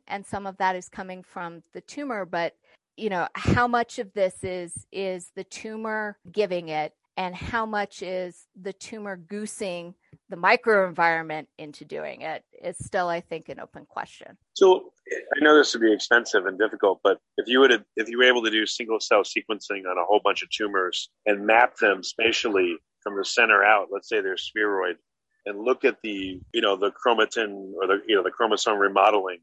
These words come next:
Speaker 2: as a function of, you know, space from the center outwards and map that, what do you think you would see, and what would that tell you? Is there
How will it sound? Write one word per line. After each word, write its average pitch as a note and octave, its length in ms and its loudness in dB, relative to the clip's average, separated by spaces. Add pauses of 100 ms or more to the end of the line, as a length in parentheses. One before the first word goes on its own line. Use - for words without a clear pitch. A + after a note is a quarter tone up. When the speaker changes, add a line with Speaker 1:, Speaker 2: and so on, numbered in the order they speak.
(160)
Speaker 2:
as G2 120 2
a G#2+ 60 -2
function G#2 400 -2
of, F#2 160 2 (160)
you G2 80 -4
know, E2+ 160 -2 (460)
space - 600 0 (200)
from G2 100 -6
the F#2+ 80 -4
center G#2 320 2
outwards F#2+ 480 2
and F#2 140 -8
map G#2 320 2
that, E2+ 220 2 (160)
what G#2+ 100 2
do C3 80 4
you C3+ 80 2
think C3 220 -2
you A2 100 -2
would G2+ 160 -2
see, A#2 340 0
and G2 120 4
what G#2 120 6
would G#2+ 120 4
that G2 180 0
tell A#2 200 6
you? F2+ 340 0
Is F2+ 120 -8
there F#2 400 0